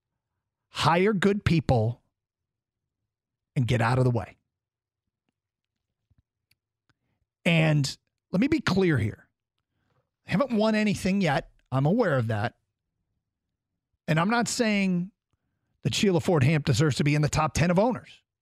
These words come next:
top five of owners. All I'm asking is, have you personally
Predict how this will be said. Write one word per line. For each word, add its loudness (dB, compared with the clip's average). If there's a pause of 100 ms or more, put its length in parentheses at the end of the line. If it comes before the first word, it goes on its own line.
(680)
top -2
five 0
of -2
owners. -14 (1700)
All 2
I'm 0
asking -4 (960)
is, 0
have 2
you 2 (260)
personally -2